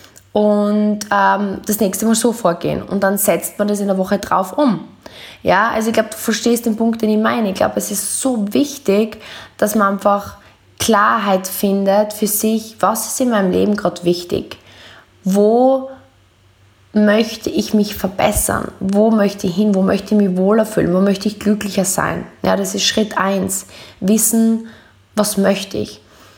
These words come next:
Schritt zwei, mir bewusst machen, das ist das, womit ich gestartet hab, dass Erfahrungen alleine mich einfach nicht besser machen, mich nicht weiterbringen. Nur einfach das Leben zu leben und zu hoffen, ja, es wird sich schon ändern, weil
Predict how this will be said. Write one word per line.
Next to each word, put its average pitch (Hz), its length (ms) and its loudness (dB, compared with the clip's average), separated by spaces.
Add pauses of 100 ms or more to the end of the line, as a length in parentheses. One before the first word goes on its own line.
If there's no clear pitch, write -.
(320)
Schritt - 380 -4
zwei, 208 440 2
mir 240 160 0
bewusst 214 480 -2
machen, 190 600 -2 (140)
das 185 180 -2
ist 185 180 -10
das, 190 160 -4
womit 190 240 -4
ich 185 60 -8
gestartet 214 500 -4
hab, 185 220 -8
dass 190 160 -4
Erfahrungen 202 920 -2
alleine 190 800 0 (1000)
mich 185 120 2
einfach - 240 -8
nicht 180 160 -10
besser 170 280 -4
machen, 175 320 -2
mich 175 100 0
nicht 175 160 -2
weiterbringen. 185 580 -2
Nur 220 140 4
einfach 202 200 -2
das 175 140 -4
Leben 208 280 2
zu - 100 -6
leben 196 280 4
und 180 120 -2
zu 175 140 -4
hoffen, 190 320 0
ja, - 340 -4 (360)
es - 140 -6
wird 214 180 2
sich - 120 -2
schon - 180 -2
ändern, 220 580 2 (380)
weil 190 540 2